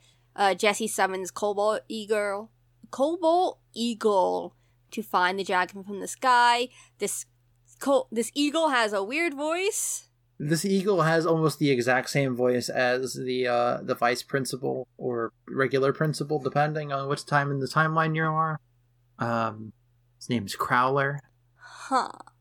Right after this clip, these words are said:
Speaker 1: Okay. There are monsters in the sky, though, uh,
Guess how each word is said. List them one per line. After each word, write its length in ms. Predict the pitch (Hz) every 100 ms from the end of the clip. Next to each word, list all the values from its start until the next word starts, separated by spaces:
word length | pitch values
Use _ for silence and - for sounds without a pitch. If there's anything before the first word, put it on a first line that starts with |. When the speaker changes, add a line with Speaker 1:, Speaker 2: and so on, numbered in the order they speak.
| _ _ - 453
Speaker 1:
Okay. 560 | 370 240 156 113 269 - _ _ _
There 340 | 208 240 247 240
are 60 |
monsters 600 | 226 247 262 - 254 240 -
in 180 | 247 240
the 80 | 240
sky, 420 | - 214 208 208
though, 380 | 202 202 196 202
uh, 440 | 175 175 165 156